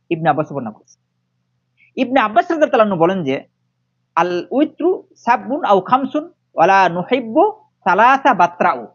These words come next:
যে তোমরা সাত রাকাত, পাঁচ রাকাত বেতের নামাজ আদায় করো।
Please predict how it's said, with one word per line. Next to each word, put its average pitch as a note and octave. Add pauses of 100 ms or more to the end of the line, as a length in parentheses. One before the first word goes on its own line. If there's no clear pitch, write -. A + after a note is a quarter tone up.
(1040)
যে -
তোমরা B3+
সাত C4+
রাকাত, B3
পাঁচ -
রাকাত A#3
বেতের G3+
নামাজ F#3
আদায় E3
করো। D3